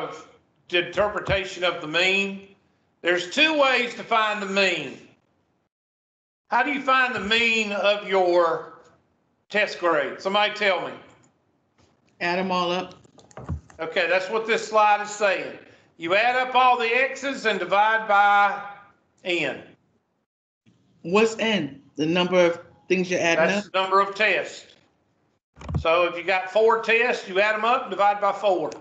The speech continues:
Speaker 1: So y'all know that from seventh grade. Okay,
Speaker 2: Hello.
Speaker 1: because I know that you were adding up your grades.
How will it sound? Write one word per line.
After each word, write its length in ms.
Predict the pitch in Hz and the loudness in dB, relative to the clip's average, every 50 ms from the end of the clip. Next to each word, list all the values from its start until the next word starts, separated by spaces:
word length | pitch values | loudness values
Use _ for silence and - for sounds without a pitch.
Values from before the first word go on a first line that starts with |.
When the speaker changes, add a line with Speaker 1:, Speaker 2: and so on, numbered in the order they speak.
| - - _ _ _ _ _ _ _ _ _ _ _ _ _ _ _ _ - - _ _ _ - - - - - - - | -20 -20 _ _ _ _ _ _ _ _ _ _ _ _ _ _ _ _ -20 -20 _ _ _ -20 -20 -20 -20 -20 -20 -10
Speaker 1:
So 340 | - 175 175 175 180 180 175 | -4 0 0 2 2 2 0
y'all 280 | 175 202 214 233 247 | 0 0 2 2 2
know 220 | 247 247 240 220 214 | 2 2 2 2 2
that 420 | 214 226 220 220 208 - - - | 2 2 2 2 0 -2 -4 -4
from 480 | - 190 180 180 165 156 143 - - - _ _ _ _ _ | -2 -2 -2 -2 -4 -8 -10 -12 -16 -20 _ _ _ _ _
seventh 500 | - - - 208 220 220 220 - - - | -20 -4 0 2 2 2 0 -4 -6 -2
grade. 540 | - 190 196 208 196 180 151 131 123 - - - - - _ _ _ _ _ _ _ _ _ _ _ _ _ _ _ _ _ _ _ _ - | 0 2 4 4 2 2 -2 -4 -8 -12 -16 -20 -20 -20 _ _ _ _ _ _ _ _ _ _ _ _ _ _ _ _ _ _ _ _ -4
Okay, 420 | 156 165 160 160 165 202 196 196 | -2 -2 -2 0 0 2 2 2
Speaker 2:
Hello. 140 | 196 196 185 - - - | 2 0 -2 -4 -10 -16
Speaker 1:
because 260 | 165 160 180 175 180 | -4 -2 0 2 2
I 140 | 185 190 190 | 2 2 2
know 280 | 214 214 220 214 214 208 | 2 0 2 2 0 -2
that 200 | 196 - - 214 | -4 -6 -6 -8
you 140 | 214 208 | -8 -2
were 440 | 202 190 190 180 165 - - - - - _ - | 0 0 0 0 0 -4 -10 -14 -20 -20 _ -2
adding 260 | 190 202 220 220 208 | 0 0 0 2 2
up 180 | 214 214 214 214 | 0 0 0 -2
your 120 | 208 185 - | -4 -6 -2
grades. 800 | 185 202 220 220 208 190 180 180 180 165 - - - - - | 0 2 2 4 4 2 0 -2 -6 -10 -12 -14 -14 -14 -16